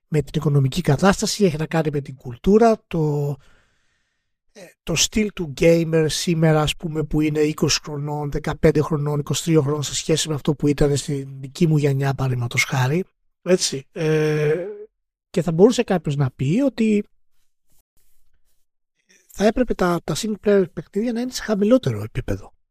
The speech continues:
σε ποσοστό. Έτσι, με βάση το τι συμβαίνει. Παρ' όλα αυτά κρατάνε πολύ δυνατά, το έχουμε ξαναπεί πολλές φορές. Γιατί; Και δεν έχει να κάνει απλώς και μόνο επειδή είναι, ε, ξέρεις, καλά παιχνίδια. Έτσι, υπάρχει μια ανάγκη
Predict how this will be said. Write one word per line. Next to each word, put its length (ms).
σε 180
ποσοστό. 540
Έτσι, 280
με 80
βάση 260
το 60
τι 120
συμβαίνει. 360
Παρ' 120
όλα 100
αυτά 180
κρατάνε 640
πολύ 240
δυνατά, 340
το 100
έχουμε 140
ξαναπεί 360
πολλές 300
φορές. 640
Γιατί; 580
Και 200
δεν 120
έχει 180
να 60
κάνει 220
απλώς 240
και 100
μόνο 280
επειδή 440
είναι, 460
ε, 360
ξέρεις, 240
καλά 340
παιχνίδια. 580
Έτσι, 520
υπάρχει 420
μια 180
ανάγκη 600